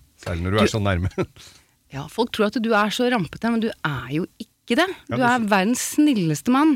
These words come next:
Speaker 1: Ja, du syns det?
Speaker 2: Ja,
Speaker 1: Ja.
Speaker 2: virkelig.
Speaker 1: Nei, takk for det. Ja, jeg, jeg, ja, jeg, eh, prøver så godt jeg kan å være, prøver å ta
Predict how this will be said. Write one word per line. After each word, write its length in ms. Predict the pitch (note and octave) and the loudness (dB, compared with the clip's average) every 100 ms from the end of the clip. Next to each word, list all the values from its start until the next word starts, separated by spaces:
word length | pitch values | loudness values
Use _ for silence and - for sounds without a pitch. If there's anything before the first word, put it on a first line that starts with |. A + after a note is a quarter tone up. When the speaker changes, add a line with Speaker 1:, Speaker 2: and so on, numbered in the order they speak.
| - | 2
Speaker 1:
Ja, 140 | B2 C#3 | -4 -4
du 80 | |
syns 240 | C#3+ A#2+ - | -6 -8 -6
det? 180 | D#3 G#3 F#3+ | -6 -6 0
Speaker 2:
Ja, 340 | E3 E3+ G3+ - _ _ - | 2 4 0 -8 _ _ -10
Speaker 1:
Ja. 120 | D3+ | -8
Speaker 2:
virkelig. 300 | G#3+ G3 - | 0 0 0
Speaker 1:
Nei, 240 | B2+ A3 | -4 -2
takk 120 | A3+ - | -4 -6
for 120 | C3+ | -12
det. 140 | D3+ - | -14 -6
Ja, 80 | A#2+ | -4
jeg, 220 | C#3+ C#3 C3 B2 | -2 -4 -4 -6
jeg, 220 | B2 A#2+ | -6 -4
ja, 140 | A#2+ C#3 - - | -4 -6 -10 -8
jeg, 260 | A#2+ A#2 A#2 | -4 -4 -4
eh, 320 | A#2 A2+ A2 A2 - | -4 -4 -6 -10 -4
prøver 240 | C3+ A2+ | 0 0
så 140 | G2 F3+ | 0 -2
godt 140 | - | 0
jeg 100 | C#3+ | 0
kan 180 | C3 C3 | -2 -2
å 160 | C3 | -4
være, 340 | C3 B2+ A2 A#2+ - - _ - | -4 -4 -4 -6 -10 -20 _ -4
prøver 300 | C#3 G#2+ A2+ | -2 0 -2
å 60 | |
ta 160 | C3 | 0